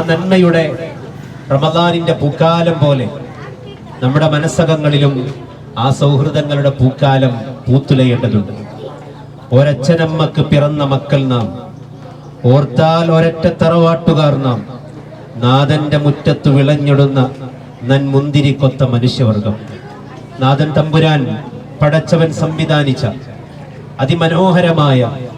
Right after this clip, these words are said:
മുന്തിരിത്തോട്ടങ്ങളിൽ അടുക്കും ചിട്ടയോടെ, സമസൃഷ്ടി ഭാവനയോടെ, സ്നേഹത്തോടെ, ഐക്യത്തോടെ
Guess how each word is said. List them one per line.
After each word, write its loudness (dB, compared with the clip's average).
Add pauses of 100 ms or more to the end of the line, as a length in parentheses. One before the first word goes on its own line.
(640)
മുന്തിരിത്തോട്ടങ്ങളിൽ 2 (440)
അടുക്കും 0 (120)
ചിട്ടയോടെ, 2 (800)
സമസൃഷ്ടി 2
ഭാവനയോടെ, 4 (180)
സ്നേഹത്തോടെ, 2 (680)
ഐക്യത്തോടെ 2